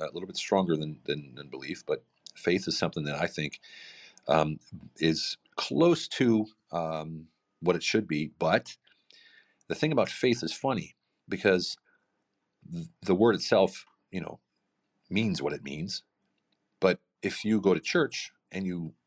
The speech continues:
listen to prayers, often people are praying for the same thing over and over and over again, which means you don't have faith that you will be delivered.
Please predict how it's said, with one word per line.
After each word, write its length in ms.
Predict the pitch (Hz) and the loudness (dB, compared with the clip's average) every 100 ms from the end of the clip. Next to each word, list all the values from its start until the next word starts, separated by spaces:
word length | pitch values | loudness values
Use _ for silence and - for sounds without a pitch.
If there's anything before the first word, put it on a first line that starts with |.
| _ | _
listen 260 | 104 104 95 | 0 0 -8
to 80 | 104 | -4
prayers, 560 | - 131 87 85 - _ _ _ _ _ _ _ | -2 0 0 -2 -8 _ _ _ _ _ _ _
often 520 | - 165 - 90 87 90 _ _ _ _ _ _ _ _ | 2 2 2 -6 -6 -12 _ _ _ _ _ _ _ _
people 220 | - 107 | -6 -4
are 40 | 95 | -2
praying 280 | - 107 104 | 0 -2 -4
for 100 | 85 | -6
the 60 | |
same 260 | - 98 92 | -6 -6 -6
thing 180 | 101 90 | -8 -4
over 200 | 82 80 | -4 -4
and 100 | 82 78 | -6 -6
over 260 | 73 73 - | -6 -8 -10
and 120 | 78 | -4
over 260 | - 170 - | 0 2 0
again, 300 | - - - _ _ _ _ _ _ _ _ _ _ - | -6 -12 -16 _ _ _ _ _ _ _ _ _ _ -2
which 240 | 92 85 | 0 0
means 480 | 90 80 76 - - _ _ - | 0 -2 -2 -8 -10 _ _ -8
you 120 | 113 | 0
don't 220 | 127 160 | 4 4
have 140 | 82 - | 0 -6
faith 360 | - - - _ _ _ _ _ _ _ _ _ _ _ _ _ - _ _ _ _ _ _ _ _ _ | -10 -10 -14 _ _ _ _ _ _ _ _ _ _ _ _ _ -18 _ _ _ _ _ _ _ _ _
that 160 | - 73 | -8 -4
you 100 | 73 | -4
will 100 | 71 | -4
be 100 | 71 | -6
delivered. 420 | 67 71 - | -6 -8 -10